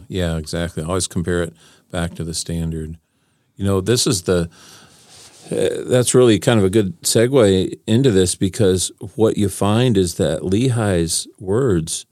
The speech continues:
become a standard that the rest of the people in the Book of Mormon expound on. Um,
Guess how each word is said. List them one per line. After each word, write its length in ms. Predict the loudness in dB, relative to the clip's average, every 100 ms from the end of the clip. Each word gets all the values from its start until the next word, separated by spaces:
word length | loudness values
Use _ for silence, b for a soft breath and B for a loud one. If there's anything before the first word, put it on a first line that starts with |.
| _ _ _ _ -8
become 560 | -8 -8 -14 -6 -2
a 80 | -2
standard 720 | -2 -2 0 2 2 0 -2 -10 _ _
that 420 | -6 -4 -4 -6 _ _ _
the 320 | -6 -6 -6 -10 -6
rest 280 | -4 -4
of 80 | -6
the 60 | -4
people 240 | -6 -4
in 60 | -4
the 40 |
Book 200 | -4 -6
of 80 | -4
Mormon 360 | -4 -2 -2 -4
expound 560 | -8 -12 -8 -4 -2 -2
on. 200 | -4 -10 b b b b b b _ _
Um, 380 | -6 -2 -2